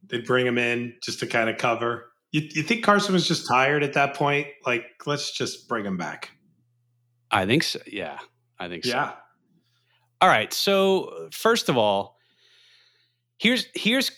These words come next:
Speaker 2: kinda some of the things I think we need to cover. Um, I, I may take a more skeptical point of view on these. Uh, you may take a more optimistic.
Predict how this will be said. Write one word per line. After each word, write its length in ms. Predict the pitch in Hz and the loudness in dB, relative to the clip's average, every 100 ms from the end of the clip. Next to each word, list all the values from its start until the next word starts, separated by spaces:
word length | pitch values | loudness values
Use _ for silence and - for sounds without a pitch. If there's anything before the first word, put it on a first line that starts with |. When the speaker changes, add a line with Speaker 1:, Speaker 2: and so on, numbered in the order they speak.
| - | -4
Speaker 2:
kinda 280 | - 143 139 | 2 4 2
some 180 | - 127 | 2 0
of 80 | |
the 80 | 117 | 0
things 260 | 107 110 98 | 0 -2 0
I 60 | |
think 160 | 98 95 | -2 -4
we 80 | 98 | -6
need 160 | 95 | -6
to 60 | 98 | -8
cover. 380 | - - - - _ _ _ _ - | -12 -14 -14 -20 _ _ _ _ -10
Um, 400 | 92 92 90 90 _ - | -6 -6 -6 -10 _ -2
I, 120 | 123 - | -2 2
I 140 | 143 156 | 4 4
may 180 | 160 | 4
take 540 | 139 - 131 120 113 - - | 0 0 0 2 -2 -8 -8
a 60 | |
more 240 | 113 110 104 | -2 0 0
skeptical 960 | - - 113 110 123 120 117 117 117 _ _ _ - | -2 -2 -2 -2 -4 0 2 0 -4 _ _ _ -2
point 240 | 123 113 | 0 2
of 60 | 107 | 2
view 180 | 110 | 2
on 160 | 110 110 | 2 2
these. 640 | 113 113 110 107 - - - | 2 2 2 0 -4 -6 -4
Uh, 220 | 98 92 | -2 0
you 160 | 95 110 | 0 2
may 240 | 107 104 | 2 0
take 460 | - - 98 - - | -2 -4 -4 -4 -10
a 60 | 95 | -6
more 240 | 95 92 98 | -4 0 0
optimistic. 800 | 95 - 95 101 - 101 98 | 0 0 0 0 -2 -4 -6